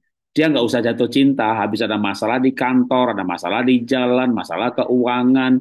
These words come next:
dia bisa terangsang, dia bisa seks, dia bisa keluarkan spermanya. Makanya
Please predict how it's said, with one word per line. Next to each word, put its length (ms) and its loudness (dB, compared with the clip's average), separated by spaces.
dia 160 -2
bisa 240 -2
terangsang, 720 0
dia 160 0
bisa 320 -4
seks, 400 -4
dia 160 2
bisa 320 -2
keluarkan 400 -4
spermanya. 720 -4
Makanya 480 -2